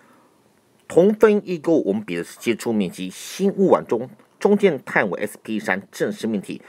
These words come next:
所以可以接近，可算是接近球形，因此它的接触面积比较小，而乙烷只有一个质链，接触面积比较大。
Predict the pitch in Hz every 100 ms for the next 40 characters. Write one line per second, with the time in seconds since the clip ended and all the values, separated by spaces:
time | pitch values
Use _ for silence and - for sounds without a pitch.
0 | - - 131 104 104 90 - 160 143 -
1 | 208 - - 87 147 127 110 - 117 135
2 | 98 - - 85 98 - 71 - - -
3 | - 156 131 113 _ _ _ - 151 160
4 | 117 92 - 160 156 165 139 151 113 -
5 | 117 110 - - 95 - 85 73 - -
6 | _ 113 123 - 190 185 117 92 107 -
7 | 107 104 104 95 - 92 101 87 - 170
8 | 165 151 139 147 110 - 110 - - 92
9 | 85 101 80